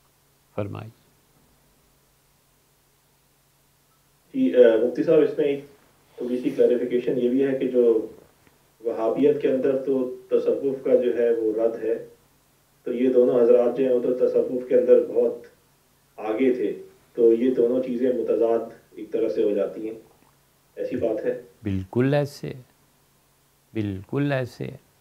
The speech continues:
Speaker 1: मौलाना इस्माइल शहीद, अ, रहमतुल्लाह अलैह की ज़िंदगी में गालिबन,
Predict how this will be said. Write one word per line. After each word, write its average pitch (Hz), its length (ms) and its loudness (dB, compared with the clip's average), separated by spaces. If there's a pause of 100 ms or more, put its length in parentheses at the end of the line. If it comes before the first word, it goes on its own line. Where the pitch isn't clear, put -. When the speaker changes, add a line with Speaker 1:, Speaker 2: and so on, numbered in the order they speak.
(1000)
Speaker 1:
मौलाना 151 160 4
इस्माइल 180 400 -2
शहीद, 170 680 0
अ, 147 800 -4
रहमतुल्लाह 139 720 -2
अलैह 156 160 -4
की 139 100 -2
ज़िंदगी 127 480 -4
में 170 240 -2
गालिबन, 110 580 -4